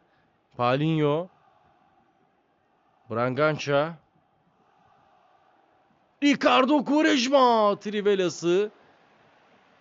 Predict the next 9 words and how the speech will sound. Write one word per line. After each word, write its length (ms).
Evet, 440
bizde 220
top. 220
Göğsümüzde 540
pas. 460
Ricardo. 600
Verdi 280
pasını. 640
Alırsın. 500